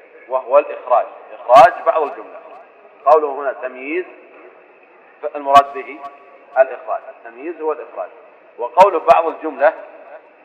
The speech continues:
المراد به العام، المراد به العام، يعني بالجملة هنا العام، فيكون معنى حينئذ إخراج بعض،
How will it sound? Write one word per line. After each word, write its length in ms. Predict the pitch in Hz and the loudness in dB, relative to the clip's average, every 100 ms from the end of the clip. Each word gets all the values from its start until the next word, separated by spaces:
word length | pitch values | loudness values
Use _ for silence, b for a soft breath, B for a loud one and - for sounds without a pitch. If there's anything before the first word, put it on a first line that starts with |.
| _ 127 | _ -6
المراد 400 | 139 147 147 123 | 0 4 2 0
به 280 | 117 147 - - - - _ - - 123 | -14 -14 -16 -20 -20 -20 _ -20 -16 -10
العام، 340 | 131 117 110 - - - - _ _ _ - - - - - _ 98 | -8 -6 -8 -12 -20 -20 -20 _ _ _ -20 -20 -20 -20 -20 _ -20
المراد 320 | 107 123 120 | -2 0 0
به 180 | 123 139 | -6 -12
العام، 300 | 131 101 90 | -10 -12 -14
يعني 140 | - | -20
بالجملة 400 | - 107 143 127 | -20 -14 -10 -4
هنا 340 | 113 117 139 170 - 113 | -6 -4 -8 -8 -12 -10
العام، 320 | 110 110 95 - - - - - | -8 -8 -8 -16 -20 -20 -20 -10
فيكون 400 | 135 139 170 165 | -10 -8 -10 -8
معنى 220 | 151 131 | -8 -8
حينئذ 520 | - 143 139 135 147 - | -14 -16 -16 -14 -14 -14
إخراج 500 | 127 - 127 151 165 - - | -20 0 6 8 6 0 -2
بعض، 280 | 147 170 | 0 2